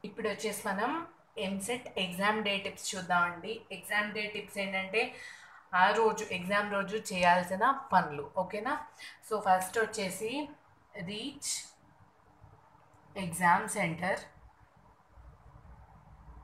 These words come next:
at least before one hour.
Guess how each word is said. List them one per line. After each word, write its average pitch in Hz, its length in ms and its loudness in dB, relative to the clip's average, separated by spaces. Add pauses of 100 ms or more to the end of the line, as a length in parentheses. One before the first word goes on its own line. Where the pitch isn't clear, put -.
(1600)
at 196 240 -6
least 233 360 -6
before 190 440 0 (4000)
one 170 300 4
hour. 147 280 -2